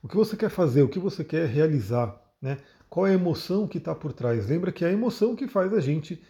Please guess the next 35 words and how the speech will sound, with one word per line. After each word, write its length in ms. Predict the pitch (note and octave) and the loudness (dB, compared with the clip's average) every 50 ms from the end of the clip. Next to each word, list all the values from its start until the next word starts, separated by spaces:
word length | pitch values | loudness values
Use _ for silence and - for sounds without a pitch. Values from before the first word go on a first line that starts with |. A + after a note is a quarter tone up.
| _ _ _ | _ _ _
sair 360 | _ - - D#3+ C#3+ C#3 C#3 | _ -8 -4 -2 0 0 0
do 100 | C#3+ F3 | 0 0
lugar, 420 | F#3 F3 C3+ A#2 G#2+ G2+ G2 G2 _ _ _ _ - | -2 -2 -2 0 -2 -2 -2 -6 _ _ _ _ -10
né? 200 | B2 A2+ A#2 A2+ - _ _ _ - | -8 -8 -8 -8 -10 _ _ _ -6
Não 180 | C#3+ C#3 B2+ A#2+ | -4 0 0 2
é 200 | B2+ C#3 C#3+ C#3+ - - _ _ _ | 2 2 0 -2 -4 -12 _ _ _
somente 500 | _ - - D#3 C#3 C3 C#3 D3+ D3 - | _ -2 2 2 2 4 2 0 0 0
o 40 | D3 | -2
pensamento. 580 | - D3+ D3+ - - E3 C3+ B2 A#2+ G#2+ G2 B2 | -2 -2 -4 -2 -2 -2 0 0 -2 -2 -2 -2
A 40 | |
gente 180 | G#2 A2+ B2+ - | -2 -2 -4 -4
tem 160 | - D#3 D3+ | -4 -4 -6
que 80 | D3 - | -6 -6
sentir, 500 | - F3+ F3 - - - F3 D#3+ C3 A#2+ | -6 -6 -6 -6 -4 -2 0 4 4 4
a 20 | |
gente 220 | G#2 A#2+ C3+ - - | 4 2 -2 -6 -6
tem 140 | - D3 | -8 -10
que 60 | - - | -10 -6
colocar 680 | - D#3+ D#3 D3+ - - - E3 F#3+ G#3 F#3+ - - - - - - _ - | -4 -2 -2 -2 -4 0 0 2 2 2 -2 -6 -14 -20 -20 -20 -20 _ -6
algo, 360 | C#3 C3+ C#3+ F3+ F#3 D3 C3+ | -2 0 2 2 2 2 0
né, 220 | A#2+ B2 D#3 E3 D3+ | 0 0 0 0 0
do 160 | A#2 C#3+ C#3+ | 0 0 -2
coração 540 | - - E3+ F3+ F#3 - - - D#3+ E3+ E3 | 0 0 0 0 0 -2 -2 -2 -2 0 2
mesmo 340 | C#3 C3 C#3 C#3+ C3+ D3+ D3 | 2 2 2 0 0 -2 -6
pra 160 | - D3 C#3 | -4 -6 -4
poder 440 | - D3 A#2+ A2 A#2 A#2+ B2 B2 - _ _ _ _ _ - | -4 -4 0 0 0 0 0 -2 -8 _ _ _ _ _ -6
ir. 240 | C3 A2 G#2 F#2 _ _ - - _ - _ - E3+ | -4 -4 -4 -6 _ _ -20 -20 _ -20 _ -10 -8
Então, 320 | D#3+ D3 A#3 D4 D#4 C#4 A#3 F3+ | 0 2 2 2 2 -2 -4 -2
vá 160 | D3+ F3+ G3 | 2 2 4
em 80 | G#3 G3 | 4 4
busca 360 | D3 C3+ D#3+ F#3+ F3+ - E3 | 4 4 2 2 2 0 -4
aos 100 | D3+ - | -4 -2
seus 140 | D#3+ E3 D#3 | -2 -6 -2
sonhos, 500 | - D3+ D3 D3+ D3+ D#3 D#3+ D#3 - - - | 2 2 4 4 4 2 -2 -6 -12 -14 -10
né? 200 | C#3 C#3 D#3+ D#3+ | -6 -6 -6 -6